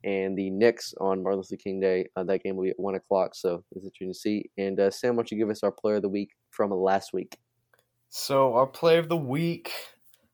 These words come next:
Speaker 2: has to be Terry Rozier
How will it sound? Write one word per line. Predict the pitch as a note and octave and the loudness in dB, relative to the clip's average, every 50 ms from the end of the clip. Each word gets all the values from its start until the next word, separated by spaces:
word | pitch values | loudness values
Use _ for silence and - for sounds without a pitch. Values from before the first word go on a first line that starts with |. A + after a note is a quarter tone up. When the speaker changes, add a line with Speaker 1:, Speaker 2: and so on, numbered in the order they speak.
| _ _ _ | _ _ _
Speaker 2:
has | _ - - B2+ B2+ C3 C3 - - | _ -4 0 4 4 4 4 2 -2
to | - - C3+ B2 | -4 -4 -6 -6
be | A2 G2 A#2+ B2+ C3 C3 C3 B2+ B2 - - | -4 -4 -2 -2 0 0 -2 -4 -6 -6 -8
Terry | - - - D3+ D3 D3+ D#3+ E3 E3 | -10 -4 0 2 2 4 2 2 0
Rozier | D#3+ D#3+ E3 D#3+ D#3 D#3+ D#3 C3 C3+ D#3+ E3+ D#3+ D#3 D3 C#3+ D3 | 2 4 6 6 6 6 4 0 2 2 4 4 4 4 2 0